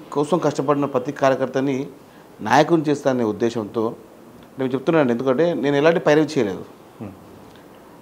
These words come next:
Speaker 1: చాలా మటుకు పైరవి చేసి మాట్లాడడానికి చెప్పి నాకు ఇవ్వని చెప్తుంటారు, కానీ ముఖ్యమంత్రి రేవంత్ రెడ్డి, ఆ, వారి మీద భరోసా మాకు చాలా. నాయకత్వానికే నాయకుడైన,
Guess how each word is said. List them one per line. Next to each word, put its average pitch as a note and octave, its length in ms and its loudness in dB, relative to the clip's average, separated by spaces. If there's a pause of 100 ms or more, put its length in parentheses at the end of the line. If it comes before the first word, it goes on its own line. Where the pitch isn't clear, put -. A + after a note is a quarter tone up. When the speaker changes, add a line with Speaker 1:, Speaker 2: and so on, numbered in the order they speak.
(420)
Speaker 1:
చాలా C#3+ 180 4
మటుకు E3+ 760 2 (720)
పైరవి D3 240 4
చేసి C#3+ 720 -2 (400)
మాట్లాడడానికి B2+ 640 2 (120)
చెప్పి B2 520 -4 (200)
నాకు A#2 220 -4
ఇవ్వని B2+ 260 -2
చెప్తుంటారు, G#2+ 340 -6
కానీ E3 260 0 (600)
ముఖ్యమంత్రి F3 380 0
రేవంత్ E3 220 6
రెడ్డి, B2+ 260 0
ఆ, G2 300 -2 (840)
వారి B2+ 200 2
మీద C3 200 2
భరోసా C3+ 360 2
మాకు A2 160 -4 (100)
చాలా. F#2+ 180 -8 (1200)
నాయకత్వానికే D3+ 1120 2
నాయకుడైన, B2+ 480 2